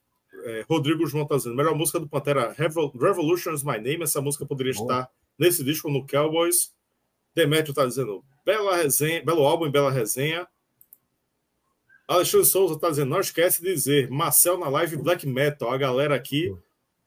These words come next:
Speaker 1: tá mandando um, <laughs> uma, uma, um lobby muito grande, tá fazendo um lobby muito grande pra live do Black Metal. Vamos organizar essa live do Black Metal aqui,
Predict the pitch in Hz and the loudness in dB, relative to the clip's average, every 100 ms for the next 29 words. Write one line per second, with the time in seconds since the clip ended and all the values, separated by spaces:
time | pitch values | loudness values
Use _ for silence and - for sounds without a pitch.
0 | _ 143 160 170 147 110 131 156 160 170 | _ 0 0 0 -2 0 0 0 -2 -2
1 | 165 180 _ _ _ - 151 151 135 120 | -2 -6 _ _ _ -10 -6 -2 -2 -2
2 | 101 - - _ - 131 135 - _ _ | -4 -8 -16 _ -8 -6 -6 -8 _ _
3 | - 147 151 147 147 131 117 - 165 151 | -4 -2 0 2 2 2 -2 -6 -6 0
4 | 131 170 156 175 170 131 131 147 156 147 | 4 4 4 0 0 2 2 2 -2 -4
5 | 156 147 139 147 165 - 123 139 143 156 | -4 0 0 0 -2 -2 -2 -2 -4 -6
6 | 139 127 160 156 143 143 175 151 131 127 | -2 0 -2 -2 -2 0 0 0 -2 -2
7 | 110 95 147 185 151 165 147 147 120 131 | -4 -6 -4 -2 -2 0 2 0 0 0
8 | 143 135 135 131 139 117 117 123 - 113 | 2 0 0 0 0 -2 -2 0 0 -4
9 | 104 123 139 | -4 -2 -4